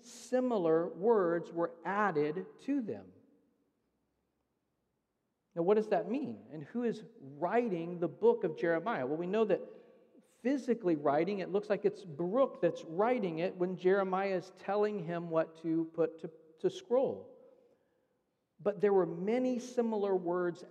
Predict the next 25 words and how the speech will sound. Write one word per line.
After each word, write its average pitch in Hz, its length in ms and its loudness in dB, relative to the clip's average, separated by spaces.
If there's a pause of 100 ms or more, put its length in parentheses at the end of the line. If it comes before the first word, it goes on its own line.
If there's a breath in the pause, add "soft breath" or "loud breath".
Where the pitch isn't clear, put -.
added 175 400 -2 (200)
to 160 400 -4
those. 202 800 -6 (1800)
Now, 160 140 0
there 196 140 4
are 175 40 0
other 196 180 2
examples 185 540 -2
like 165 160 2
this 165 220 -2
in 160 80 -6
the 165 80 0
Old 165 240 -2
Testament. 165 420 -4
I 151 60 -6
mention 185 440 -4 (380 loud breath)
them 170 220 0
for 170 140 -2
two 220 300 -4
reasons. 202 680 -8
First 247 260 0
of 160 100 -2
all, 143 160 2
for 185 160 -4
transparency. 165 1040 -8